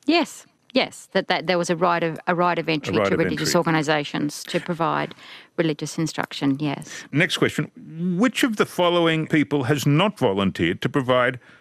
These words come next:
Speaker 2: scripture classes for young people or Sunday school? Um, former U S President Jimmy Carter, was he a Sunday school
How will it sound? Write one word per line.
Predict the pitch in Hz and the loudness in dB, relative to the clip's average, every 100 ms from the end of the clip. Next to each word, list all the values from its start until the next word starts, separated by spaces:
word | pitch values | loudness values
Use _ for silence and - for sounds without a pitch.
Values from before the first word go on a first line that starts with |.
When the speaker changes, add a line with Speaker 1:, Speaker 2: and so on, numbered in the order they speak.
| _ - | _ -8
Speaker 2:
scripture | - 107 - 127 | -2 0 0 0
classes | 98 78 - 78 - | 0 0 -2 -8 -6
for | - 113 110 - | 0 0 -2 -2
young | 170 156 | -2 -2
people | 101 80 82 | -4 -6 -4
or | 85 | -4
Sunday | - 170 107 85 | 0 0 0 -4
school? | - 76 - - - - | -6 -10 -12 -16 -16 -4
Um, | 131 147 139 - _ - | 0 0 -2 -8 _ -2
former | 156 135 | 2 4
U | 120 120 | 4 2
S | - | 0
President | - 101 95 98 90 | -2 -2 0 -2 0
Jimmy | 104 92 | 0 0
Carter, | - 92 95 196 214 - | 0 -2 -2 -2 -6 -8
was | 98 - | -8 -2
he | 127 | -2
a | |
Sunday | - 143 139 139 | 0 -2 -2 -2
school | - 143 143 | 0 0 0